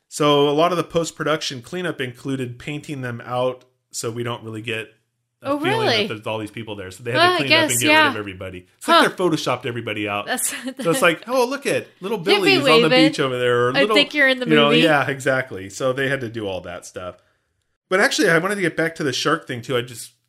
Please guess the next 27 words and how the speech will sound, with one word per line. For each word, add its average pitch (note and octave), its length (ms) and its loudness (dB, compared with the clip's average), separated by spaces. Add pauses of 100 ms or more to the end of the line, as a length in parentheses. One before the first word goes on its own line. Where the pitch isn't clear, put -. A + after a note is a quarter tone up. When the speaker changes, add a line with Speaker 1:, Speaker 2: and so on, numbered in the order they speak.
(100)
Speaker 1:
uh, B2 80 -14
my A#2+ 180 -6
mind A#2+ 260 -4
is A2 100 -8
all G#2+ 160 -2
over A2 120 -8
the G#2 60 -12
place. G2+ 240 -12
I'm G#2 80 -12
like G2 160 -14
Heather A2 240 -6
right G2 180 -6
now G2 140 -12
on F#2 60 -16
the F2+ 60 -16
butterfly G2+ 500 -8
thing. F2+ 340 -14 (260)
If - 140 -12
they G4+ 140 -4
had F4 180 -4
added F3+ 380 2
a D3 80 2
shark C#3 400 2
element, D#3 440 0
would F#3 140 -2
it C4+ 120 -4
have, A3+ 400 -2